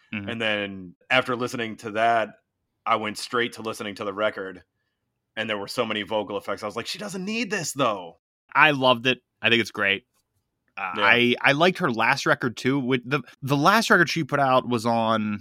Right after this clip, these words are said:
Speaker 1: a complex list of, like, greatest albums that came out that year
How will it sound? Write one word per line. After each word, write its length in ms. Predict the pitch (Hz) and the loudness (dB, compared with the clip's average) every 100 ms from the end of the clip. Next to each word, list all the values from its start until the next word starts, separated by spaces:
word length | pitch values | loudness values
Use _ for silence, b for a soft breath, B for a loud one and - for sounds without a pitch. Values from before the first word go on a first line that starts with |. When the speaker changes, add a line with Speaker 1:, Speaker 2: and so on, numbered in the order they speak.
| - | -6
Speaker 1:
a 60 | 117 | -8
complex 720 | - - 120 120 - 123 - 117 | -8 -2 0 0 0 -2 -2 -2
list 440 | 120 123 - - | -2 -2 -6 -4
of, 160 | 117 101 | -4 -2
like, 160 | 104 98 | -4 -4
greatest 440 | - 113 110 - | -2 0 0 -2
albums 400 | 104 107 110 104 | 0 0 0 -4
that 140 | 101 | -6
came 180 | 110 110 | -6 -2
out 160 | 101 95 | -2 2
that 200 | 104 98 | 2 2
year 380 | 98 107 139 | -2 0 -2